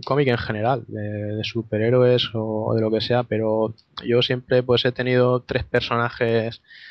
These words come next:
así un poco insignia, que han sido, eh, Superman, Batman y Spiderman. Mm, no realmente por ese orden, pero vamos, o sea, yo creo que ya el,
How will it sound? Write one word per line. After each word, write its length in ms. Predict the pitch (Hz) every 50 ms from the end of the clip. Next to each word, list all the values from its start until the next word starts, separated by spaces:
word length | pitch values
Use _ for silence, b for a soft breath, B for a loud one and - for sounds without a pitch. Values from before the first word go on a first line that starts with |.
| B B B B B B B B _ _ _ _ -
así 280 | 123 117 - - 131
un 100 | 123 120
poco 540 | 120 123 113 - 123 117 117 117 113 117 113
insignia, 600 | 113 117 113 - - 127 123 120 123 131 139 - _ _ _ _ _ _ _ _ _ _
que 100 | - 113
han 100 | 113 110
sido, 720 | - - 123 113 117 117 117 113 113 113 113 110 113 - -
eh, 260 | 120 117 117 113 113
Superman, 540 | 113 - - 120 113 117 110 110 113 113 113
Batman 340 | 117 117 117 117 113 110 113
y 80 | 110 107
Spiderman. 560 | 110 - 120 117 117 120 123 127 143 165 - _ _ _ _ _ _ _ _ _ _ - - _
Mm, 320 | 123 120 117 117 117 117 117 - _ _ -
no 200 | 117 120 120 123
realmente 500 | 117 - 127 127 127 123 123 120 123 117
por 180 | - - 113
ese 240 | 117 113 - - 120
orden, 280 | 117 120 123 131 135 131
pero 500 | - 110 110 110 110 107 107 107 107 110
vamos, 280 | 113 113 113 113 110 -
o 40 | -
sea, 120 | 113 110
yo 140 | 113 117 113
creo 160 | 117 117 120
que 80 | 117 117
ya 240 | 117 120 120 117 113
el, 500 | 113 113 113 113 113 113 110 113 127 139